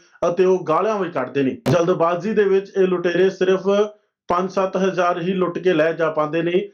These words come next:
ਜਦਕਿ ਥੋੜੀ ਹੋਰ ਦੇਰੀ ਹੋ ਜਾਂਦੀ ਤਾਂ ਇਹ ਪੰਜਾਹ ਤੋਂ ਸੱਤਰ ਹਜ਼ਾਰ ਰੁਪਏ ਲੁੱਟ ਕੇ ਉੱਥੋਂ ਫਰਾਰ ਹੋ ਸਕਦੇ ਸੀ। ਲੇਕਿਨ ਜਲਦਬਾਜ਼ੀ ਦੇ ਵਿੱਚ ਇਹ ਚਾਰ ਪੰਜ ਹਜ਼ਾਰ ਹੀ ਲੈ ਪਾਉਂਦੇ ਨੇ।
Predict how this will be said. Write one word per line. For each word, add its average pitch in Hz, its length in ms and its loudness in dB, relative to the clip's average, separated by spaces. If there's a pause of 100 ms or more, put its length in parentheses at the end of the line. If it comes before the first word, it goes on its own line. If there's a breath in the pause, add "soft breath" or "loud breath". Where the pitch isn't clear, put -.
(220 soft breath)
ਜਦਕਿ 160 400 0
ਥੋੜੀ 170 280 -2
ਹੋਰ 180 260 2
ਦੇਰੀ 170 260 -2
ਹੋ 143 140 2
ਜਾਂਦੀ 139 440 -2 (440 loud breath)
ਤਾਂ 185 260 0 (120)
ਇਹ 175 140 0
ਪੰਜਾਹ 165 340 0
ਤੋਂ 185 180 -2
ਸੱਤਰ 190 500 0
ਹਜ਼ਾਰ 160 500 0
ਰੁਪਏ 170 380 0
ਲੁੱਟ 151 300 -2
ਕੇ 156 100 -4
ਉੱਥੋਂ 156 420 0
ਫਰਾਰ 185 340 0
ਹੋ 170 140 -6
ਸਕਦੇ 131 320 -2
ਸੀ। 113 240 -10 (240)
ਲੇਕਿਨ 190 340 2
ਜਲਦਬਾਜ਼ੀ 196 580 0
ਦੇ 214 100 4
ਵਿੱਚ 208 200 -2
ਇਹ 196 120 0
ਚਾਰ 190 300 0
ਪੰਜ 185 300 -2
ਹਜ਼ਾਰ 180 320 0
ਹੀ 180 100 -2
ਲੈ 190 160 2
ਪਾਉਂਦੇ 185 320 0
ਨੇ। 135 140 -2